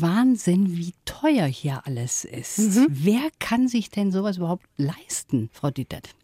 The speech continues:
Speaker 2: So gut wie niemand, also von normalen Menschen. Also die meisten Freunde, die ich habe, die leben entweder eben auch auf einem Boot, weil das
Speaker 1: Mhm.
Speaker 2: viel billiger ist. Oder aber die leben richtig weit außerhalb. Also es gibt nicht wenige, zum Beispiel in unserem Team hier in London, in dem A-R-D-Studio-Team, die wohnen in Brighton oder wohnen eineinhalb Stunden draußen in einem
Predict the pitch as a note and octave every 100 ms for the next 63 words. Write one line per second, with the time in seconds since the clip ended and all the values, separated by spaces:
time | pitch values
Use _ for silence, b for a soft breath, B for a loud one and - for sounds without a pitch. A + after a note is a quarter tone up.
0 | _ - F3 D#3+ D#3 F3 E3+ A3+ F#3+ E3+
1 | D#3+ - E3 - E3 E3 F3 E3 E3 E3+
2 | D#3 D3+ D3+ - C#3 D3 D#3 E3+ D#3+ F3
3 | - F3+ E3+ E3+ E3+ D#3+ D3+ E3 E3 E3
4 | D#3+ E3 E3 D#3+ F3 D#3+ E3 F3+ F3+ G3+
5 | F#3 G#3 G3+ A3+ G#3+ B3+ C#4+ - E3+ D3+
6 | C#3 D#3 F3 F#3+ G#3 G3+ G3+ A#3+ - B
7 | B B B B B B G3+ A3 G#3+ G#3+
8 | A3 G3+ F#3+ F#3+ G3+ F#3+ G3 - G#3+ F#3
9 | G3+ - A#3+ C#4+ G3 E3 D3+ E3+ F3 -
10 | G#3 - F#3 D3+ D#3 G3+ A#3 A3+ F#3+ F#3
11 | F3 F3+ F3 F3 E3 D#3 - A#3 G#3+ G#3
12 | F3+ F#3 F#3 F#3 F3+ - - F3 E3+ E3
13 | D#3+ F3 F#3+ - G3+ G#3 F3+ - F#3 F#3
14 | E3+ D#3+ F3+ F#3+ F3+ E3 - F3 B3 -
15 | F3+ E3 D#3+ D#3 D#3 E3 E3+ D#3+ - F3
16 | F#3 F3+ D#3 - - F#3+ - E3 E3 F3+
17 | A#3 F3+ D#3+ C3+ D#3+ D#3+ D#3 -